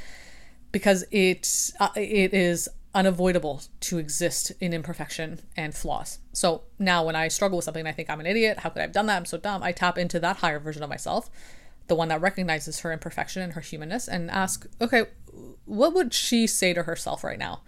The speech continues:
in this kind of, how would she have this inner dialogue with herself?" And that helps me actually look at myself with so much more love and compassion, because my higher self would not berate myself and hate myself for,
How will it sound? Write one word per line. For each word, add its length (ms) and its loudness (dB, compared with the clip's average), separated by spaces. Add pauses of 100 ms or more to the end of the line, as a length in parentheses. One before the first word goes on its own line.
(280)
in 160 4
this 140 6
kind 200 2
of, 100 -10
how 140 2
would 120 2
she 380 2 (520)
have 180 6
this 160 4
inner 400 2 (280)
dialogue 500 6 (140)
with 180 0
herself?" 480 -4 (960)
And 180 6
that 140 6
helps 300 4
me 140 2
actually 400 0
look 280 0
at 80 2
myself 240 0
with 100 -4
so 160 2
much 180 2
more 120 4
love 200 4
and 60 -2
compassion, 340 -2
because 200 -2
my 160 4
higher 380 8
self 340 -2
would 120 -2
not 360 2 (380)
berate 300 6
myself 340 0
and 100 -6
hate 240 0
myself 360 -2
for, 220 -4